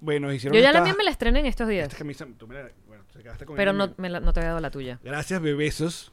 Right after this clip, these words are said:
Speaker 1: que me dijeron que esto es como clase media, eh,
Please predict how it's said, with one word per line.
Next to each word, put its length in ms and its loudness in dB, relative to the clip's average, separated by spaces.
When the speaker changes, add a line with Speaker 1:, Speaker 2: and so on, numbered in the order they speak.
Speaker 1:
que 120 -16
me 100 -12
dijeron 220 -6
que 60 -2
esto 120 -4
es 60 -6
como 720 0
clase 280 -2
media, 1080 0
eh, 540 -8